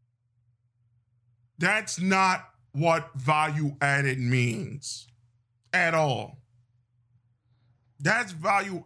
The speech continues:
added to a corporation, and that's fine if the corporation, if the corporation is even keel, that's fine. But what makes a corporation work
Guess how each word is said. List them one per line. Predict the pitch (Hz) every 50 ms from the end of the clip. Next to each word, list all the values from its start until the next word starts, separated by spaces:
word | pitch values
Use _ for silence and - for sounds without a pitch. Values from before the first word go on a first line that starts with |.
| _
added | 185 175 175 170 165 160 143 -
to | 160 139
a | 135
corporation, | 120 - - 175 147 - 117 104 104 139 202 285 247 - - 233 240 294 - - - - - - - - - - - - - - -
and | - 139 143 139 139
that's | 165 175 180 180 151 - -
fine | - - 202 202 208 202 202 202 196 180 -
if | 196 185 190 -
the | 185 156
corporation, | 139 190 196 196 139 175 185 175 185 202 196 202 185 - - 180 190 175 170 170 151 - - _ - _ _ _ _ _ _ _ _ _ _ _ _ _ _ _ _ _ _ _ _ _ _ _ -
if | 180 185 -
the | 190 175
corporation | - - 220 226 226 - 196 202 196 175 185 190 180 185 - - - 180 170 160 156 - -
is | 160 156 151 143 135 123 - - -
even | 196 196 208 190 165 165 156 151
keel, | 143 - 220 262 269 269 247 220 262 285 - _ _ _ _ _ _ _ _ _ _ _ _ _ _ _ _ _ _ _
that's | 156 185 226 240 208 -
fine. | - - - 196 226 262 277 277 269 254 247 262 269 277 277 - _ _ _ _ _ _ _ _ _ _ _ _ _ _ _ _ _ _ _ _ _ _ _ _ _ _ _ _
But | - 220 214 190 160 135 123
what | 139 170 220 262 285 277 - - -
makes | 180 220 247 240 202 -
a | 220 190 -
corporation | - - 233 254 262 - 208 214 196 202 240 285 302 - - 247 240 220 190
work | 226 233 247 247 240 233 -